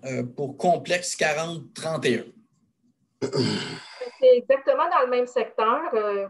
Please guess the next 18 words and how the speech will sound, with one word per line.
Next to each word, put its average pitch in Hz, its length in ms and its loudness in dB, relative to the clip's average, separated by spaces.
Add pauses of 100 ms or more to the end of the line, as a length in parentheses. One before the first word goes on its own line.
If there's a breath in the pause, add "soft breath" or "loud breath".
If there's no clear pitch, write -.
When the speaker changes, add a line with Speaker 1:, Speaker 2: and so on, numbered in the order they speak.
Speaker 2:
faut 208 100 -16
comprendre 233 560 -4
qu'il 226 260 2
y 208 40 2
a 202 100 2
deux 240 320 2
propriétaires 226 960 -2
principaux 226 600 -4
dans 214 160 -2
ce 214 160 -4
secteur-là 220 760 -2
du - 120 -12
parc - 260 -10
industriel. 202 640 -8 (520 soft breath)
Donc, 196 280 -6
on 208 140 -4
vient, 247 380 -6
euh, 190 140 -2